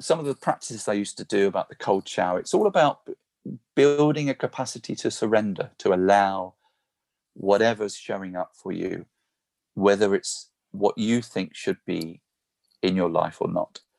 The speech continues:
And, and that capacity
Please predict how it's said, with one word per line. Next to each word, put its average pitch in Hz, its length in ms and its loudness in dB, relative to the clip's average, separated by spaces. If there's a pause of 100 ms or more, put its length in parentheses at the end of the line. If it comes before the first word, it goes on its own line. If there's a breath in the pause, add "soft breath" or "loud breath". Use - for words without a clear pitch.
(760)
And, 92 280 2
and 101 180 2
that 123 220 2
capacity 95 840 -6